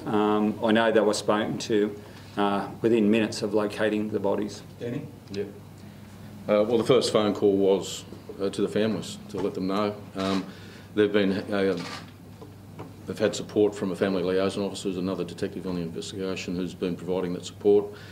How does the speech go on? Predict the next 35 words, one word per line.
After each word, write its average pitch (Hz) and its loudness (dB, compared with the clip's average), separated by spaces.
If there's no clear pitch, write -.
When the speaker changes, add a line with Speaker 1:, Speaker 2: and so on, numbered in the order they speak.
Speaker 3:
um, 95 2
and 95 0
they 95 4
were 92 2
informed 87 -6
straight 87 -2
away. 80 -4
And, 82 -6
uh, 82 -4
again, 92 0
um, 90 0
it's 95 -6
probably 90 0
mixed 87 -6
emotions 85 -6
for 90 -10
them, 87 -6
and, 85 -6
uh, 85 -4
you 85 -4
can 90 -4
understand 87 -4
how 92 -6
they 87 -4
may 87 -4
have 82 -8
felt, 101 -2
but 90 -4
at 92 -6
least 92 -2
they 95 -2
have 87 -4
an 85 -4
answer, 110 0
and, 90 -2